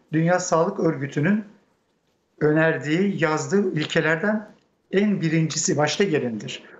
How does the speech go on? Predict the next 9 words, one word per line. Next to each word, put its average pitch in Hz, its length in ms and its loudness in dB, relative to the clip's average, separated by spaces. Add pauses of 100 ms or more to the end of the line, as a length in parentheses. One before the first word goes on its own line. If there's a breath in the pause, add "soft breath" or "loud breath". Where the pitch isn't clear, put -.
Aslında 151 260 0
Yavuz 165 260 0
Bey'in 175 120 4
az 175 180 2
önce 147 200 0
anlattığı 156 680 0 (480 soft breath)
bütün 185 320 0
bu 131 200 0 (340)
güncel 175 540 2